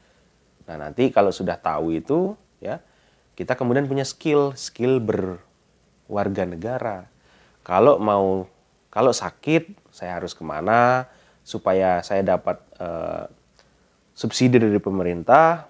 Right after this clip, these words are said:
karena pemerintah menawarkan kebijakan yang, eh, meringankan atau bahkan menggratiskan kesehatan misalnya, ya caranya itu seperti apa, kita harus tahu dulu dong. Cara untuk mengklaim supaya pemerintah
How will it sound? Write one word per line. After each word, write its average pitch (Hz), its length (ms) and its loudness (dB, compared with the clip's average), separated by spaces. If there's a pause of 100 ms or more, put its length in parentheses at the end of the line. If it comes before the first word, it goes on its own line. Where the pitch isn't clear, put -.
(580)
karena 92 240 -6
pemerintah 98 400 -2
menawarkan 92 640 0
kebijakan 87 880 -4 (880)
yang, 80 440 -8 (200)
eh, 69 240 -18
meringankan 92 880 -4
atau 85 320 -6
bahkan 87 320 -8
menggratiskan 87 640 -10
kesehatan 104 520 -6
misalnya, 98 360 -10 (240)
ya 95 120 -10
caranya 104 280 -4
itu 113 120 -8
seperti 92 200 -8
apa, 131 400 -2
kita 135 160 -2
harus 143 80 -4
tahu 143 160 2
dulu 180 240 2
dong. 139 200 -2 (520)
Cara 110 340 0
untuk 113 240 -4
mengklaim 107 400 -4
supaya 98 240 -8
pemerintah 95 400 -8